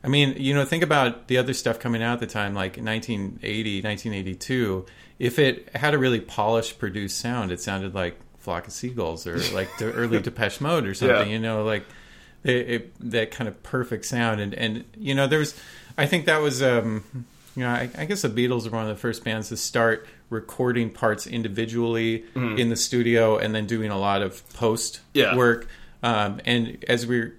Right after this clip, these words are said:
Speaker 1: getting into the seventies and the eighties and the technology was improving, I think a lot more bands were doing that. And then you'd have your, your kind of old school rock bands, your punk bands that would just all get in the studio at once and try to bang it out in a take or two.
Speaker 2: Yeah.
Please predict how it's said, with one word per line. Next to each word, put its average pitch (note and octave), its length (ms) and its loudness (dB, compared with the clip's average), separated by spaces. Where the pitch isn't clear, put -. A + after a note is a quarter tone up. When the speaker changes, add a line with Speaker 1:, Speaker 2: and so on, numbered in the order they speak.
Speaker 1:
getting C3 280 2
into A#2+ 160 4
the G#2+ 100 -2
seventies A2+ 480 2
and G#2 100 -4
the G#2 100 -2
eighties A2 320 -2
and F#2+ 120 -8
the F#2+ 220 -6
technology G#2 600 -4
was F#2+ 220 -8
improving, G2 380 -4
I G2 80 -4
think A2+ 160 -4
a - 20 -2
lot G2 220 0
more G2 120 -6
bands G2 300 -8
were F#2+ 80 -6
doing G2+ 320 -8
that. G2 380 -6
And G#2 200 -4
then G2 380 -2
you'd A2+ 140 -2
have G#2+ 260 0
your, G2+ 300 -2
your F#2+ 300 -6
kind G2+ 180 -8
of F#2 60 -6
old F#2+ 180 -4
school G2+ 240 -6
rock F#2 280 -2
bands, F#2 220 -8
your F#2 100 -8
punk A#2+ 280 -6
bands F#2 240 -6
that G2+ 80 -6
would G2 120 -6
just - 160 -4
all A#2 280 2
get A#2 160 2
in A2+ 120 -2
the G2 80 -4
studio G2+ 360 -2
at F#2 80 -2
once G2+ 260 -2
and G2 140 -10
try G2+ 180 -6
to F#2+ 100 -2
bang F#2+ 200 -4
it F#2+ 80 -4
out F#2+ 180 -4
in F#2 80 -6
a F2+ 60 -6
take G2 340 -6
or - 60 -8
two. F2 360 -8
Speaker 2:
Yeah. - 140 -12